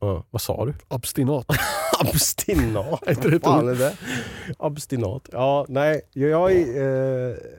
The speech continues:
Speaker 2: fan, det är konstigt att man känner så egentligen. Att de är så olika men ändå man tycker om båda. Men
Speaker 1: Mm.
Speaker 2: det är väl okej.
Speaker 1: Ja.
Speaker 2: Ja, nej, inte... Men det, det känns också så här. Jag skulle inte kunna kolla på en ny serie nu som har laugh tracks.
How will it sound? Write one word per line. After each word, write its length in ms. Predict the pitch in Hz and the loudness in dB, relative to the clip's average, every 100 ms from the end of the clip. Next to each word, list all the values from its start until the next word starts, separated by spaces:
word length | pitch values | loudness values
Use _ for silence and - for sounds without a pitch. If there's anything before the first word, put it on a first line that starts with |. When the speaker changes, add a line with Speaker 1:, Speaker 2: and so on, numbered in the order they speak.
| 73 - - | -18 -16 -6
Speaker 2:
fan, 340 | 180 123 127 | -2 -2 -2
det 60 | 135 | -2
är 40 | |
konstigt 460 | 165 208 123 - 190 | -2 -4 -4 -2 -4
att 80 | 175 | -2
man 160 | 160 | -4
känner 320 | 131 117 120 180 | -4 -8 -8 -8
så 180 | 120 | -6
egentligen. 500 | 98 98 - 82 117 - _ _ _ _ _ _ _ _ _ _ _ _ | -6 -6 -10 -10 -12 -16 _ _ _ _ _ _ _ _ _ _ _ _
Att 340 | 117 - - - _ - | -8 -8 -20 -20 _ -4
de 220 | 127 139 | -2 0
är 140 | 143 | 0
så 100 | - | 0
olika 400 | 113 110 101 110 | -2 0 0 0
men 160 | 107 110 | 0 0
ändå 380 | 104 98 104 104 117 113 | 0 0 -2 -6 -10 -6
man 120 | 107 104 | -4 -2
tycker 180 | 117 | 0
om 120 | 101 107 | 0 0
båda. 240 | 107 135 - | 0 -2 -2
Men 140 | 135 | 0
Speaker 1:
Mm. 140 | 110 123 | 0 0
Speaker 2:
det 80 | |
är 40 | 160 | 0
väl 120 | 165 | 0
okej. 300 | - 170 160 - - | 0 -2 -2 -12 -6
Speaker 1:
Ja. 180 | 175 - _ _ _ _ - - _ - | -6 -6 _ _ _ _ -20 -20 _ -14
Speaker 2:
Ja, 180 | 139 - _ _ 131 | -14 -14 _ _ -2
nej, 240 | 127 127 _ - | 0 0 _ -2
inte... 760 | 165 147 - 160 156 151 147 110 85 95 104 110 | 2 2 4 4 4 4 0 -4 -12 -10 -6 -4
Men 220 | 175 175 | 2 2
det, 260 | 170 175 175 | 2 2 2
det 280 | 175 185 - | 4 2 2
känns 320 | - 196 196 | 0 0 0
också 220 | - 202 | -4 0
så 60 | 202 | 2
här. 100 | 135 | 2
Jag 160 | 160 | 0
skulle 160 | - 165 | 0 0
inte 120 | 143 | 2
kunna 140 | 180 - | 0 2
kolla 180 | 196 | 2
på 80 | 135 | 2
en 160 | 123 120 | 2 4
ny 160 | 175 | 2
serie 280 | 180 117 104 | 2 0 2
nu 140 | 101 95 | 0 0
som 120 | 98 | 0
har 60 | |
laugh 300 | 95 95 92 | 2 2 0
tracks. 720 | - - 185 - - - - | -4 -6 -6 -6 -10 -10 -10